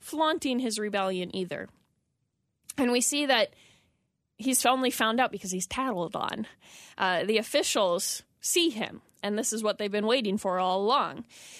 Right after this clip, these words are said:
And so they're very sneaky in how they go tell Darius about it.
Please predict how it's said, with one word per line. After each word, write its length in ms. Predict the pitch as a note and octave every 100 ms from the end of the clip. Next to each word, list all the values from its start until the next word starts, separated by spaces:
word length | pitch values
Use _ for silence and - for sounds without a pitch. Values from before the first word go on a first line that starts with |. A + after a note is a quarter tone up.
| -
And 160 | A#3+ B3
so 220 | B3+ F3+
they're 300 | G#3 D4 G4
very 300 | F4 D#4 C4
sneaky 800 | - - C#4+ F4+ - B3 G#3 F#3
in 140 | G#3+
how 240 | B3+ A3 A3+
they 280 | G#3+ G3+ G3+
go 240 | G3+ G#3
tell 400 | G#3 B3+ G#3 G3+
Darius 500 | G#3 A#3+ A3 F3+ -
about 260 | F3+ C#3+ -
it. 220 | - -